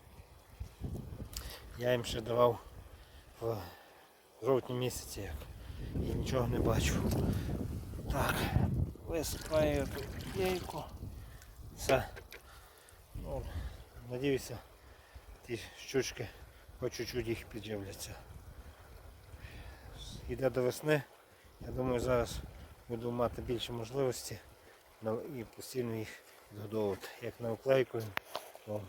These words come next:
можливо, чебачко-, чебачок вже почне лізти у малявницю. Вже останні дні зими, але підгодівля щук у цій ямці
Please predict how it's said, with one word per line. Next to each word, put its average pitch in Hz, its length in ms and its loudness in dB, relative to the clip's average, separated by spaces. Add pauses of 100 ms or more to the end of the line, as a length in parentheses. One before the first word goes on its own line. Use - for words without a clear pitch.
можливо, 110 380 2 (540)
чебачко-, 107 580 -4
чебачок 107 440 -4 (760)
вже 104 200 -4 (280)
почне 107 300 -2
лізти 107 360 -4 (240)
у 104 40 -8
малявницю. 95 600 -6 (640)
Вже 110 300 4 (160)
останні 120 420 8
дні 117 200 4
зими, 131 340 8 (840)
але 120 300 0 (640)
підгодівля 113 680 8 (380)
щук - 420 4 (680)
у 101 160 2
цій 117 180 4
ямці 120 500 8